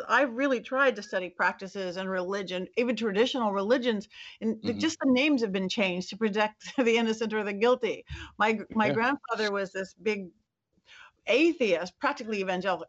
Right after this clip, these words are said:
Speaker 1: atheist, a ph-, psychoanalyst, philosopher, hung out with a very academic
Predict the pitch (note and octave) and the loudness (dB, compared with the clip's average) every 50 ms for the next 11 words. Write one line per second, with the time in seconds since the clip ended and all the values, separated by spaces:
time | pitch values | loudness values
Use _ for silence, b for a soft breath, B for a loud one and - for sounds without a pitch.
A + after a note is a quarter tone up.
0 | _ A#3+ C4 C4+ C4 G#3 A3 F#3+ D#3+ C#3 F3 - - - F#3+ - _ - A3+ G#3 | _ 2 2 2 2 0 -2 -4 -4 -4 -6 -10 -16 -20 -20 -18 _ -10 -10 -10
1 | - - C#4 C4 C4+ C4+ C4+ A#3+ A3+ G#3+ G#3 G#3 G3 F#3+ F3+ C#3 E3+ - - _ | -4 0 0 0 2 2 2 2 2 2 0 -2 -2 -4 -4 -4 -6 -8 -10 _
2 | E3+ E3 F3+ G3 G3 G#3+ G#3+ G#3+ - - F3+ F#3 E3 F3 F#3+ A#3 A#3 A3+ A3 E3 | -10 -8 -4 0 2 2 2 2 -2 -8 -8 -6 -6 -4 -2 0 0 2 2 2
3 | D#3+ G3+ G3 A3 G3 G3+ G#3+ A3 F3+ - F#3 G3 - - F3+ E3 - F3 F#3+ G3 | 0 -2 -4 -4 -2 -2 0 0 0 0 -2 -4 -4 -8 -8 -4 -2 -2 0 -2
4 | F3 - - | -2 -4 -6